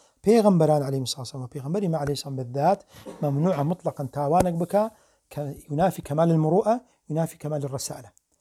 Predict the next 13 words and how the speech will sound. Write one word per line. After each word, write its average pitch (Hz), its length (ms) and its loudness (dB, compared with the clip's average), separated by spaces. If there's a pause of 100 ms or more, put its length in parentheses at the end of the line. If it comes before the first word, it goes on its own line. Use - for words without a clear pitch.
(120)
سكمال 165 480 -4
بياوتي 156 360 -6
مروءته 147 400 -10
وكو 143 260 -8 (300)
خيانات، 139 560 -2 (320)
وكو 151 220 -2
درو، 143 440 4 (300)
وكو 139 140 -8
حاشا 151 320 -6
شتي - 180 -8
غلط، 147 380 0 (380)
قت-، - 240 -4
زنا، 147 680 2